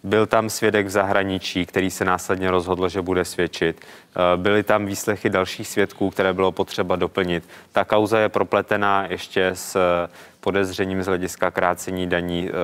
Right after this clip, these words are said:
v důsledku reklamy. Eh, byly tam spory ohledně evropské úpravy, takže, eh, to jsou další věci, které by určitě měly zaznít při posuzování délky,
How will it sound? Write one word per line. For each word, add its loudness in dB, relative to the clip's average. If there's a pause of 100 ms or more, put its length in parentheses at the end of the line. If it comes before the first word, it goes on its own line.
(100)
v -8
důsledku -2
reklamy. 2 (460)
Eh, 2 (440)
byly 4
tam 2
spory 2
ohledně 2
evropské 0
úpravy, 0
takže, 0
eh, 0
to 0
jsou 2
další 0
věci, -2
které 2
by 0
určitě 0
měly 0
zaznít -2
při -6
posuzování 0
délky, 0